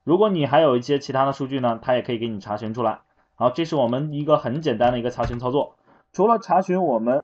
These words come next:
表当中的所有数据呢，我们还可以查询表中所有人的名称，单独去查一列。你比如，我们想把这个 name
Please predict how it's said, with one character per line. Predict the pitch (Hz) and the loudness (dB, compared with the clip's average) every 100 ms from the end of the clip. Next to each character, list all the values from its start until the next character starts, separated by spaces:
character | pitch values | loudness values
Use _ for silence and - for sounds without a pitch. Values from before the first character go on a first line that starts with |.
| _ | _
表 | 127 110 | 2 4
当 | 135 | 2
中 | 156 | 0
的 | 156 | -4
所 | 147 147 | -2 -2
有 | |
数 | 131 | -2
据 | 135 143 | -4 0
呢， | 123 - _ _ | 0 0 _ _
我 | 113 | -2
们 | 131 | 0
还 | 135 | 2
可 | 139 147 | 0 -2
以 | |
查 | 98 117 | -4 -6
询 | 123 123 127 _ _ _ | -4 -4 -8 _ _ _
表 | 120 110 | 2 4
中 | 127 120 | 0 -8
所 | _ 135 | _ 0
有 | 131 | 0
人 | 110 | 0
的 | 123 | -2
名 | 110 117 | -6 -4
称， | 147 - _ _ _ | -4 -4 _ _ _
单 | 170 220 | 2 2
独 | 196 123 139 | 0 -2 -2
去 | 127 | -8
查 | - 117 | -6 -4
一 | 113 | -2
列。 | 143 - _ _ | -2 -4 _ _
你 | - 185 | -8 0
比 | 156 | 4
如， | 123 147 - _ _ | 6 4 2 _ _
我 | - 123 | -6 -4
们 | 175 | 0
想 | 139 165 | 2 2
把 | 160 101 | 2 0
这 | 104 | -2
个 | 123 | -4
name | 147 226 139 98 | -2 -2 -2 -6